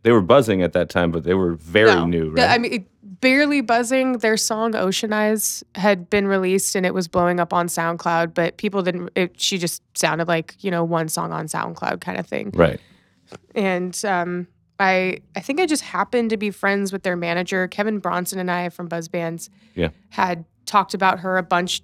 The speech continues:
Speaker 2: the months leading up into me starting the Hi-Hat. And then I think I happened to be friends with her manager, and her manager was like, "She's your neighbor from the Hi-Hat. She's, like, right around the corner. Would you consider doing a show?" And I was like, "Hell yes." I mean, no questions asked. Once I,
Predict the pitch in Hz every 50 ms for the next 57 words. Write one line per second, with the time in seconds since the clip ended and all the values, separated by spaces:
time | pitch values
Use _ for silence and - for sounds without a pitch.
0 | _ - 202 185 180 180 175 175 180 - - 190 180 175 170 170 - 202 202 -
1 | 208 196 190 - - 196 185 185 180 185 180 180 - - 190 180 175 175 175 175
2 | 160 170 170 170 170 170 170 165 165 - _ _ _ _ _ _ _ _ _ _
3 | 202 196 196 196 196 196 202 196 190 - 240 214 254 254 220 208 208 208 - 214
4 | 214 202 214 196 - 202 196 202 196 208 185 196 196 190 175 185 226 254 220 185
5 | 170 160 165 170 165 180 180 180 175 180 185 180 185 180 180 175 180 175 170 170
6 | - _ _ _ _ _ _ _ _ _ _ _ _ _ - - - - 208 185
7 | 190 202 196 190 185 180 185 196 190 214 220 226 220 214 - - 202 196 190 175
8 | 160 165 240 262 262 247 254 247 240 233 - - 196 175 - 208 208 202 202 190
9 | 185 175 175 - - 226 233 226 226 220 220 214 214 208 202 190 185 196 190 -
10 | 196 190 - 196 190 - 208 190 190 180 185 180 170 170 170 160 - - 294 233
11 | 180 175 170 180 175 175 170 - - - - - - _ _ _ _ _ _ _
12 | _ _ - - 208 202 190 175 - - - - 185 - - 196 208 220 226 247
13 | 254 254 - 254 220 190 - 208 196 180 175 180 170 - - - 214 220 - 240
14 | 208 196 185